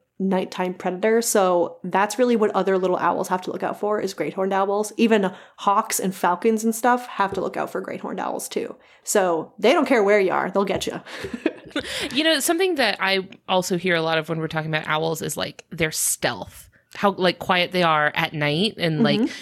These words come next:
Speaker 2: if you can't see them coming, you literally don't know they're there until they're right on you.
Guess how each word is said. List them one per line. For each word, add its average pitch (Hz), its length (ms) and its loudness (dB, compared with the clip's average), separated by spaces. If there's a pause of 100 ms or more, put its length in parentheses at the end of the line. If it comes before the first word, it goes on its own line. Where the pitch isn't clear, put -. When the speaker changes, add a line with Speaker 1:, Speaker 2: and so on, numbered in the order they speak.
Speaker 2:
if 185 120 -2
you 208 60 2
can't 208 300 -2
see 202 180 2
them 175 160 2
coming, 165 400 0
you 165 160 0
literally 165 420 2
don't 156 240 2
know 151 120 2
they're 147 160 0
there 143 260 2
until 139 440 -2
they're 143 160 -2
right 139 200 -4
on - 220 -10
you. 113 320 -8